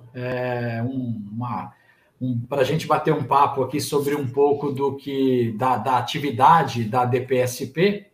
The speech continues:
e também, obviamente, falarmos aí dessa conquista da certificação como fornecedor de confiança da décima quarta edição da pesquisa Fornecedores de Confiança. Eu vou começar aqui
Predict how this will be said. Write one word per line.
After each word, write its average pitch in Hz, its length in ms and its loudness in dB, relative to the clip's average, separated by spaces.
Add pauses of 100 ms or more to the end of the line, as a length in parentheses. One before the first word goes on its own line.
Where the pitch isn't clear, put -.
(480)
e 151 340 0
também, 151 440 0
obviamente, 139 640 -2
falarmos 135 560 0
aí 127 180 2
dessa 131 300 -4
conquista 131 880 -4 (480)
da 123 580 4
certificação 127 960 -4
como 127 220 -6
fornecedor 127 520 -2
de 120 100 -4
confiança 127 480 -4
da 127 100 -4
décima 127 520 -2
quarta 120 320 0
edição 120 420 -4
da 117 120 0
pesquisa 120 500 -6
Fornecedores 123 680 0
de 117 80 -2
Confiança. 123 640 0 (360)
Eu 233 160 12
vou 226 140 10
começar 165 420 8
aqui 185 500 4